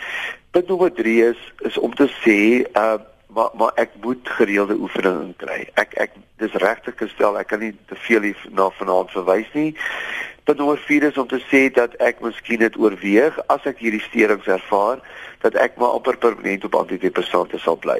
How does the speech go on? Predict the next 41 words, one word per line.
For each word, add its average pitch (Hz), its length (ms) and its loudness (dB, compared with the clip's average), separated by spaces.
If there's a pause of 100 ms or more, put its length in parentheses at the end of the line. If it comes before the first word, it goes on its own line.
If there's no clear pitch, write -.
(100)
Want 101 140 2
dit 107 80 -4
is - 100 -12
goed - 160 -4
vir 165 140 2
jou 160 300 6
en 117 100 -2
dit 95 160 -2
help 92 260 0
vir 104 140 -12
jou 101 140 4
om 92 100 -8
hierdie 98 260 -2
op 104 140 2
en 95 100 -2
af 90 220 0
te 98 80 0
hanteer. 85 480 -2 (800)
Dan 127 160 0
die, - 100 -12
dan 131 160 -2
die, 131 140 -10 (100)
dan 120 160 0
die 120 80 -8
volgende 185 320 2
punt 123 220 0
is 120 180 -2
om 120 240 0
te 127 100 2
gaan 131 220 0
sê, 143 140 2
maar 139 220 0 (180)
dan 113 160 2
gaan 135 260 -8
sien 156 220 -4
ek 151 80 -2 (420)
iemand, 127 420 -2
'n 104 80 -6
terapeut, 156 680 0 (420)
of 120 140 0
ek 135 120 0